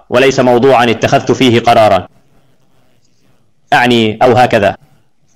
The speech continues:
أيضًا تلقيت حباً وامتناناً من المغرب، وهذا كل شيء. الأمر واضح الآن.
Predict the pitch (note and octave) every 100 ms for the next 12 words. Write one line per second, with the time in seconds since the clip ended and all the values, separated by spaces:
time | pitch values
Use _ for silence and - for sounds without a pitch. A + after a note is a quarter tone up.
0 | D#3+ D#3+ C3+ G#2 - - _ _ C3 C3+
1 | D#3 D3+ - D3 C3+ C3+ C3+ C3 C3+ C#3
2 | C3 B2 B2 A#2 C3+ B2+ A#2+ A#2+ B2 C3+
3 | B2 A#2+ C3 B2 G#2+ A2+ - _ _ _
4 | D3 G#3+ F#3+ E3+ D#3 A#2 B2+ A#2+ G#2+ -